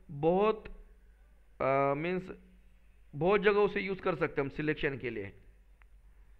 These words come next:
और enter आ गया। तो अभी मैंने बस एटी सेवन ही बिठाए। अभी आप कल में इसको और अच्छी तरीके से कैसे बिठा सकते हो,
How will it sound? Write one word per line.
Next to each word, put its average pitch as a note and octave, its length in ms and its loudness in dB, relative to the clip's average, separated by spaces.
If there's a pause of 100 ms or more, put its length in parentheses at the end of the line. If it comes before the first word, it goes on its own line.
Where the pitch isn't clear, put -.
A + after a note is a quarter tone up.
(960)
और D3+ 140 2
enter A#2+ 360 0 (1300)
आ D3 80 -4
गया। F#3 160 -2 (1400)
तो D#3+ 60 0
अभी E3 180 2
मैंने F#3 260 2
बस F#3+ 260 -2
एटी E3+ 280 0
सेवन F3 320 0
ही F#3+ 80 2
बिठाए। C#3+ 400 0 (120)
अभी D3 160 0
आप E3 440 0
कल G3 200 2
में G3 300 0 (320)
इसको G3+ 300 -2
और G3 280 6
अच्छी G3+ 260 2
तरीके F#3+ 300 2
से F#3+ 100 -4
कैसे F#3 280 0
बिठा F3 260 0
सकते D3 280 -4
हो, A#2 240 -4